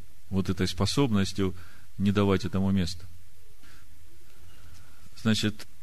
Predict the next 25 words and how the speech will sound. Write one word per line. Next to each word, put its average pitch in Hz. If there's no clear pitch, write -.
Исайя, 120
пятьдесят 98
первая 101
глава, 98
с 92
двенадцатого 98
стиха, 95
смотрите, 107
как -
написано. 92
Я 104
читал 110
и 92
радовался. 87
Думаю: 92
«Слава 131
Богу, 107
я 104
читаю, 117
я 101
понимаю, 107
о -
чем 101
здесь 98
написано». 101